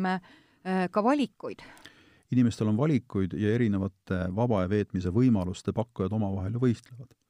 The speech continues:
Speaker 2: Et, äh, noh, võtame kas või siis sellised suured näited, et, ähm, mm,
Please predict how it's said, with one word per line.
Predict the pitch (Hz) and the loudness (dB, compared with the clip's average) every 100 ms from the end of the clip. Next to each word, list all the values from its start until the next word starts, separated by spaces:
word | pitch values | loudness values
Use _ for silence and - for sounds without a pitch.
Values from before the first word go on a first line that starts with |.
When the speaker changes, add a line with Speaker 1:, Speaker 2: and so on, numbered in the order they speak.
| - _ _ _ _ _ - | -20 _ _ _ _ _ -6
Speaker 2:
Et, | 98 - _ - | -4 -6 _ 2
äh, | 101 101 | 4 4
noh, | 101 - | 2 -2
võtame | 113 101 101 | 0 2 2
kas | 98 - | 0 -2
või | 95 | -2
siis | 101 - | -2 0
sellised | 110 101 92 - | 0 0 -2 2
suured | 135 117 90 | 2 4 2
näited, | 98 92 - 95 87 | 2 0 -4 -6 -4
et, | 87 - _ - 98 | -4 -6 _ -4 -2
ähm, | 90 90 95 95 - - _ _ _ _ - | 0 -2 -2 -4 -8 -20 _ _ _ _ -10
mm, | 95 90 90 90 87 92 92 90 - 131 131 | -6 -6 -6 -6 -6 -4 -4 -6 -8 -10 -12